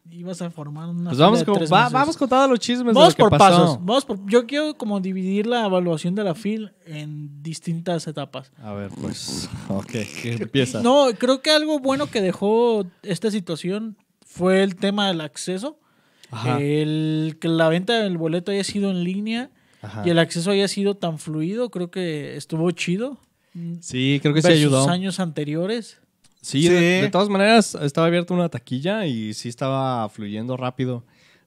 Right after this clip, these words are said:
Speaker 2: Pero a mí, a mí sí me gustó el que pudiera conseguir mi boleto en línea y ya,
Speaker 1: Sí, claro.
Speaker 2: pues, ya pasaba directo.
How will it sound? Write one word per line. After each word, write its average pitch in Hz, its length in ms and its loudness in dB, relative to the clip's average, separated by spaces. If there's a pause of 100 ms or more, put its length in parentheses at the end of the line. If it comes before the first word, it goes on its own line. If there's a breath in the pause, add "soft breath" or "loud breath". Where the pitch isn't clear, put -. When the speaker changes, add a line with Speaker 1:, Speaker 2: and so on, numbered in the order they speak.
Speaker 2:
Pero 113 240 -2
a 113 80 -4
mí, 117 260 -4
a 120 120 -4
mí 120 100 -4
sí 131 120 -4
me 147 60 0
gustó 123 300 0
el 131 80 -4
que 139 80 -8
pudiera 123 240 -4
conseguir 120 340 -4
mi 120 160 0
boleto 110 640 -4
en 101 100 -4
línea 151 400 -2
y 107 120 -6
ya, 92 180 -6
Speaker 1:
Sí, 165 100 -6
claro. 156 460 -8
Speaker 2:
pues, 92 160 -14
ya 107 200 -6
pasaba 104 320 -4
directo. 101 400 -8